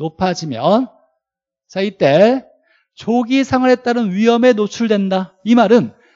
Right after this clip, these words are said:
차입자는 조기 상환하려 하고 대출자는 조기 상환 위험에 처한다라는 말이죠. 이때 제가 중요하다고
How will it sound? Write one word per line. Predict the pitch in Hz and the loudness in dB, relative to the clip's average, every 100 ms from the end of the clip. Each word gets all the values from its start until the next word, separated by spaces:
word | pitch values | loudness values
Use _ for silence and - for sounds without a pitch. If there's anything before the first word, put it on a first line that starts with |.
| _ - | _ -18
차입자는 | - 277 285 277 254 247 247 | 0 2 2 2 0 2 2
조기 | - 240 240 247 | 2 0 0 0
상환하려 | 240 233 226 220 | 0 2 2 0
하고 | 202 233 214 190 127 104 104 _ _ | 0 -2 0 2 2 2 -4 _ _
대출자는 | 196 202 240 226 226 226 | -4 0 0 2 2 2
조기 | 214 214 214 | 0 -2 -2
상환 | 226 220 220 165 | -2 0 -2 0
위험에 | 190 214 214 | 0 2 0
처한다라는 | 214 - 262 240 226 214 - - 202 | -4 0 4 4 4 0 -4 -4 0
말이죠. | 208 208 175 156 247 262 _ _ _ - | 2 0 2 4 4 0 _ _ _ -18
이때 | 180 202 196 185 _ _ | -4 2 2 2 _ _
제가 | - 180 185 | -14 -6 -4
중요하다고 | 185 - 202 196 170 135 127 127 123 107 - | -6 -8 -2 -2 -2 -4 -2 2 2 0 -8